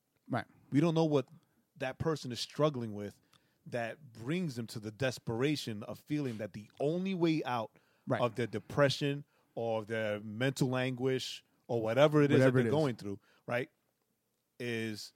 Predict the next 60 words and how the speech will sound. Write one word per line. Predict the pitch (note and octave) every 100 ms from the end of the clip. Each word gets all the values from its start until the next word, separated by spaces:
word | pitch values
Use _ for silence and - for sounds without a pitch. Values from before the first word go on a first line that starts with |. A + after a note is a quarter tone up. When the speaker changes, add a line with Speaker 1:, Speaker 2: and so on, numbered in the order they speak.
| -
Speaker 2:
is | G#2
death. | - C#3 G#2+ - -
Speaker 1:
Is | B2 G#2+
death, | G2 G#2
right. | G#2 G2 -
And | F3+
I, | G#3+
and | G3 G#3+
I | G#3+
said, | F3+ F#3+ E3
listen, | C3+ A2+
and, | G#2+ B2 C3 C3+
and |
I, | C3+ C3 A#2 _ _ _ - _ _ _ _ -
if | C3+ -
you | D3+
don't | C#3+ C#3
know | C#3
me | C3 C3
by | A2+
now, | A#2 B2 A#2 G#2 G#2+ G#2
you | A#2+
will | B2
never, | B2 C3+ B2
ever | A#2 B2+ A#2+
know | G#2 F#2+
me. | G2
But | G#2+ B2+
the | B2+
thing | - F3 E3
is, | C#3+ B2+ A2+ A#3+ - - _
Speaker 2:
<laughs> | - _ _
Speaker 1:
so, | - A#2+ E3
so | C#3
I | D3 F3
deal, | F3 E3+ -
I | D#3
deal | D3+ E3
with, | C#3 B2+
I | D3
deal | D#3+
with | D3+ C#3
things | C3 -
in | A#2+ B2+
a | A2+
humorous | B2+ C3+ A#2+ A2
way. | A2+ G2 G#2
That's | C3+ C3
how | C#3
I | C3+
deal | A#2 A#2
with | G#2+
stuff | - G#2+ G2+
like | E2+ F#2+ -
the, | A#2
the | G#2
heavy | B2 A2 G#2+
things, | F#2 D2 -
right? | G2 - _ _ _ - - _ _ _ -
Um, | C3 B2 A2+